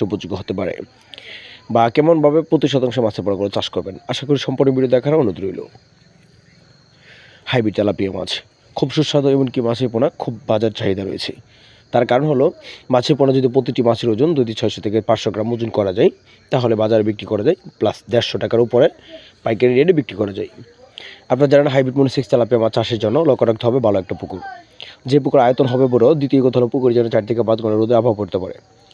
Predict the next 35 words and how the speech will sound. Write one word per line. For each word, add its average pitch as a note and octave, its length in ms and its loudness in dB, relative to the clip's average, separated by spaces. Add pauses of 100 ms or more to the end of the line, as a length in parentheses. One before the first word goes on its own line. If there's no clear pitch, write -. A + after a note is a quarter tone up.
(240)
তৃতীয় E3 280 2
কথা D#3 140 4
হলো D3+ 160 4
পুকুরের C#3+ 240 2
পানির C3 200 4
গভীরতা A#2+ 360 2
পাঁচ B2+ 140 0
থেকে A#2+ 220 0
ছয় G2+ 160 -2
ফিট C3 180 0
অথবা A#2 240 0
সাত A#2 160 -6
ফিট - 140 -14
হলেও B2 200 2
মাছের A2 200 0
পোনাগুলো A2 300 0
চাষ A#2+ 160 -2
করতে G2+ 160 -4
পারবেন F#2 220 -4
বা A2 100 0
তার A#2+ 160 2
থেকে C3+ 220 0
বেশি C#3 200 -2
হলেও E3+ 180 6 (440)
মাছের B2+ 240 0
পোনাগুলো A2+ 300 2
চাষাবাদ G2+ 320 -4
করতে A2+ 220 -4
পারবেন। F#2+ 260 -14 (960)
হাইব্রিড C#3+ 300 0
মনোসেক্স C#3+ 320 2
তেলাপিয়া G#2+ 340 0
মাছের G2+ 240 -4
পোনা G#2 160 0 (1700)
যা C#3 60 4